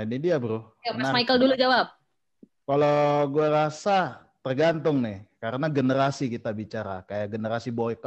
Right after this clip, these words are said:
Speaker 1: bonyok gue dah, mungkin nggak akan mikirin E V. Satu, mungkin generasi, apa, boomer ya itu ya, kalau atas
Speaker 2: Baby
Speaker 1: kita,
Speaker 2: boomer.
Speaker 1: Bro. Baby
Speaker 2: Hmm.
Speaker 1: boomer ya. Mungkin pikirannya itu masih ya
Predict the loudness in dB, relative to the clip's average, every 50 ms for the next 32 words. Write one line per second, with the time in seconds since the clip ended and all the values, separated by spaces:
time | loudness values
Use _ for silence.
0 | -12 -10 -8 -6 -6 -6 -8 -8 -6 -2 0 0 2 2 2 2 0 -4 -10 _
1 | _ _ _ _ _ _ _ -8 -6 -4 -2 -2 0 2 2 2 2 0 -2 -2
2 | -2 -2 -4 -4 -6 -6 -4 -4 -4 -4 -4 -4 -4 -6 -6 -6 -4 -4 -4 -6
3 | -8 -14 _ _ _ _ _ _ _ _ _ _ _ _ _ _ _ _ _ _
4 | _ _ _ -20 -20 _ _ _ _ _ _ _ _ -6 -6 -6 -2 0 0 2
5 | 2 2 0 -2 -8 -20 _ _ _ _ -20 -16 -8 -6 -4 -4 -4 -4 -4 -4
6 | -4 -2 -2 -2 -2 0 0 0 -2 -2 -4 -8 -10 -8 -6 -6 -6 -6 -8 -8
7 | -10 -10 -10 -12 -8 -8 -8 -6 -4 -4 -4 -4 -4 -4 -4 -6 -6 -8 -8 -10
8 | -12 _ _ -10 -8 -6 -6 -6 -8 -8 -12 _ _ _ _ _ _ _ _ -16
9 | -16 -12 -10 -12 -12 -8 -8 -8 -6 -6 -6 -6 -6 -6 -6 -8 -8 -12 _ _
10 | _ _ _ _ _ _ _ _ _ -6 -2 0 2 2 2 2 0 0 0 0
11 | 0 -2 -4 -6 -8 _ _ _ _ _ _ _ _ -10 -8 -6 -8 -8 -8 -10
12 | -8 -8 -4 -4 -2 -2 -2 -2 -2 -2 -2 -4 -4 -6 -6 -4 -2 -2 -4 -4
13 | -6 -8 -8 -8 -10 -12 _ -6 -4 -2 -2 0 0 0 0 -2 -2 -4